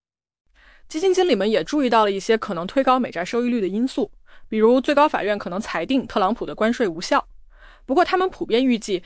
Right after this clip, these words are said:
即使美联储下月暂停降息，官员们还是会继续保持宽松政策的倾向，这可能会阻止美债收益率从近期水平大幅攀升。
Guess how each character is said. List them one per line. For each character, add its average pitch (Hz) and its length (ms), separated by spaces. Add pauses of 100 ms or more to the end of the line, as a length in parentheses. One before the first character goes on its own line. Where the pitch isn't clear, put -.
(120)
即 277 260
使 - 180
美 233 140
联 165 160
储 170 160
下 262 300
月 196 180
暂 277 300
停 - 200
降 180 220
息， 180 320 (240)
官 240 160
员 202 140
们 196 100
还 170 260
是 220 140
会 269 200
继 349 260
续 - 180
保 - 160
持 - 220
宽 196 260
松 311 220
政 277 160
策 220 100
的 165 80
倾 269 240
向， 285 220 (400)
这 403 100
可 240 140
能 185 100
会 277 140
阻 208 360
止 208 200
美 190 120
债 175 140
收 185 220
益 190 40
率 185 140
从 185 240
近 240 160
期 240 100
水 - 160
平 180 200
大 269 180
幅 160 160
攀 160 160
升。 147 180